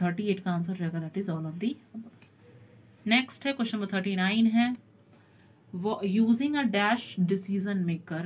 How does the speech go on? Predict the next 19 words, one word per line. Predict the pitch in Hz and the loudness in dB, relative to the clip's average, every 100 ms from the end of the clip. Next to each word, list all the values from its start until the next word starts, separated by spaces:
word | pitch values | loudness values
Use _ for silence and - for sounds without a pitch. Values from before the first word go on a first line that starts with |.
| 175 | -2
can | 185 185 190 | 0 2 2
make | 220 226 - | -2 -4 -4
hypothetical | 170 226 233 233 226 226 226 | -2 0 -2 -2 0 2 2
changes | 220 180 185 180 - | 0 -2 0 -2 -4
to | 185 | -6
a | 180 | -4
problem | 180 165 185 214 | -4 -2 -2 -2
data | 185 170 175 | -2 -2 -4
and | 175 175 | -4 -8
observe | 160 - 185 185 | -6 -4 -4 -4
the | 190 | -6
impact | 165 - 185 - | -8 -10 -12 -8
on | 156 | -4
the | 175 185 | -2 -4
results। | - 180 - - 170 | -6 -10 -14 -12 -10
Stimulation, | 214 202 208 208 202 226 202 170 | -4 -2 0 0 0 -4 -4 -2
what | 180 - _ | -4 -4 _
if | 170 - 156 | -10 -8 -8
analysis, | 156 165 - 226 226 | -6 -6 0 0 0